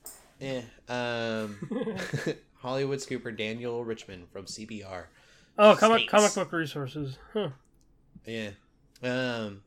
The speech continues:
Speaker 1: but it's kind of their Spider-Man. Uh, she's very much got Spider-Man's
Speaker 2: See, that feels
Speaker 1: story
Speaker 2: weird to say
Speaker 1: in a way.
Speaker 2: because they literally had Spider-Man in the palm of their hands.
Speaker 1: Yeah.
Speaker 2: But it was still Sony. Um,
Speaker 1: Spider-Man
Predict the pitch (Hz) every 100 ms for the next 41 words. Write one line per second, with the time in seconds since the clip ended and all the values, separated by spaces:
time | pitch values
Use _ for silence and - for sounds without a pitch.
0 | - 151 180 - 233 392 208 - 117 127
1 | 90 82 - - - - - _ _ -
2 | 107 107 - - 104 101 123 123 110 110
3 | - 113 107 101 101 95 95 - 220 240
4 | 233 - _ - _ - 196 233 - -
5 | 240 247 175 117 202 214 156 175 - -
6 | 214 196 165 147 139 - _ - - -
7 | 175 - 196 170 165 147 - - _ -
8 | 185 165 196 208 202 180 190 202 - -
9 | 202 185 165 160 156 151 143 170 170 165
10 | 160 165 151 139 131 - - - _ _
11 | - - - 165 156 170 151 180 156 139
12 | - 170 160 151 - 147 139 131 - 180
13 | 165 151 143 131 - - _ - - -
14 | - - - - - 233 143 131 143 147
15 | 139